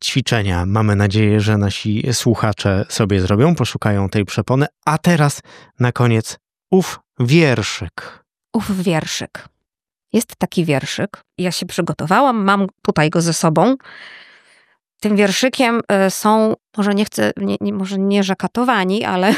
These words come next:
Speaker 2: <laughs> ani męczeni, ale jest to wierszyk, na którym ćwiczą nie tylko studenci szkół aktorskich, ale również studenci logopedii. I u nas, e, na, e, na naszych zajęciach również do tego wierszyka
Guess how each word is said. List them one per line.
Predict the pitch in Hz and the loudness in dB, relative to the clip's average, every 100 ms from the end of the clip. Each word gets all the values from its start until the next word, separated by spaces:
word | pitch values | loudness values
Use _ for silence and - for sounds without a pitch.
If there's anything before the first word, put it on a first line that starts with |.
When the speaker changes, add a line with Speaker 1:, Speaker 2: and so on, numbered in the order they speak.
| - | 0
Speaker 2:
<laughs> | |
ani | 247 247 233 | 2 4 4
męczeni, | 262 294 214 185 196 311 - - - - | 4 2 2 2 2 0 -4 -18 -20 -10
ale | 190 | -2
jest | 208 320 - | 2 2 0
to | - 226 | -2 2
wierszyk, | 226 269 - 320 - - - - - | 2 2 0 0 -2 -20 -20 -20 -10
na | 185 175 | -6 -6
którym | - 262 240 226 | -4 0 2 0
ćwiczą | - 254 233 | -2 0 2
nie | 233 302 | 2 2
tylko | 262 226 226 | 0 0 -2
studenci | - 202 247 233 | -4 0 0 0
szkół | 214 - 277 - | -2 0 0 2
aktorskich, | 202 - 185 - - 285 - - _ | -2 0 0 0 0 0 0 -14 _
ale | - 370 254 | -2 2 4
również | 175 156 170 185 277 | 2 0 0 0 0
studenci | - - - 320 233 175 165 | -4 -6 -4 0 2 0 0
logopedii. | 277 311 330 190 160 - - _ _ _ | 0 0 0 0 -2 -6 -14 _ _ _
I | _ - | _ -4
u | 233 | 0
nas, | 226 254 - - | 2 0 -6 -8
e, | 202 190 196 202 214 | -4 -2 -4 -8 -14
na, | 202 185 180 175 170 170 - | -8 -2 0 0 0 -4 -8
e, | 180 170 | -6 -4
na | 170 | -2
naszych | 190 247 233 | 0 2 2
zajęciach | 202 190 233 214 - - - | 2 2 2 0 -4 -12 -8
również | 202 240 277 254 | -4 0 2 2
do | 190 | 0
tego | - 208 | -2 -2
wierszyka | 214 180 175 - 220 214 | 0 0 0 -2 0 0